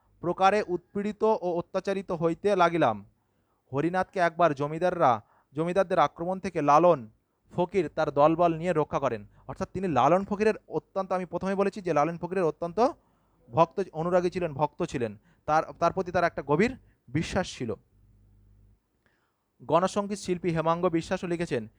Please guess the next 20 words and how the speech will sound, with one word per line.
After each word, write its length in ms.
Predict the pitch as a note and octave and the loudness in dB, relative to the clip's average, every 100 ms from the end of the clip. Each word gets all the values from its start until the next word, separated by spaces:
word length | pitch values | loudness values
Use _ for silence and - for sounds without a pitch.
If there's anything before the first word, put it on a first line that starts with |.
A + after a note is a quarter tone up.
| _ _ | _ _
"সে 200 | - E3+ | -4 -4
সময়ে 460 | - F#3+ F#3+ G#3 A#3 _ _ _ | -2 0 2 0 -2 _ _ _
পাবনার 580 | D#3+ E3 E3+ G3 F#3 C3+ | 2 2 2 2 2 0
ডিসির 460 | E3+ G3+ F#3+ C3 - _ _ _ _ _ _ _ - | -8 -6 -4 -4 -6 _ _ _ _ _ _ _ -4
বিরুদ্ধে 440 | C#3 G3+ F3+ F#3 | -2 -2 -2 -2
সংবাদ 460 | - D3 D3+ E3+ F3 | 0 -2 2 2 0
প্রকাশ 360 | F3+ F3+ F3 | -2 -2 -2
করা 220 | - F3+ | 2 4
হয়। 140 | F#3 G3+ - _ _ - | 4 0 -10 _ _ -20
ডিসি 440 | B2 F3+ G3 A#3+ | -10 -8 -8 -10
চিঠিতে 500 | G#3 - G#3 G3+ D3+ | -10 -10 -10 0 0
কাঙাল 380 | C3 D3 D3+ E3+ | 0 -8 -4 0
হরিনাথকে 460 | F3 F3 F3+ - D#3 | 0 2 -2 0 -4
লিখেছিলেন, 500 | D3+ F3 F3+ B2 A2 _ _ | -2 -4 -2 -2 -2 _ _
'সম্পাদক, 580 | - - D#3+ F#3+ F#3 E3 - | -8 -4 0 0 4 2 2
আমি 200 | D3 F3 | -6 -6
তোমাকে 340 | F3+ F3+ F3+ | -4 -4 -4
ভয় 240 | C3+ D3 | 4 4
পাই 220 | D#3 D#3 C#3 | 4 2 2
না, 220 | A#2+ | -2